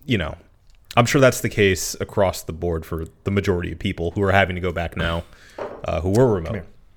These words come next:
Speaker 1: I think the vast majority of people don't have a good enough excuse, but are just saying something.
Speaker 2: 'Cause there isn't a good excuse. Look at this guy.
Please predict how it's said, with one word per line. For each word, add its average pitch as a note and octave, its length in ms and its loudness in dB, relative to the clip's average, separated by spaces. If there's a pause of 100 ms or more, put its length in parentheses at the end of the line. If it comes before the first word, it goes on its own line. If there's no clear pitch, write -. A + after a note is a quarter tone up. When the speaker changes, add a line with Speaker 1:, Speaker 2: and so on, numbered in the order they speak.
(880)
Speaker 1:
I - 60 -6
think - 220 -4
the F#2+ 80 -2
vast F2+ 320 4
majority F#2+ 360 0
of E2+ 60 -4
people F2 440 -2 (960)
don't A#2 280 4
have G#2+ 640 4
a G2+ 100 2
good F#2 180 0
enough F#2+ 220 0
excuse, - 480 -4
but F#2+ 160 0
are F2+ 60 2
just - 440 -6
saying G#2 340 2
something. F2 540 -2 (560)
Speaker 2:
'Cause G#3 160 -2
there A3 100 0
isn't G3+ 380 -4
a D#3 40 -4
good C3+ 180 -4
excuse. - 720 -10 (480)
Look D#3 100 -6
at B2+ 40 -6
this A2 140 -8
guy. E2+ 260 -10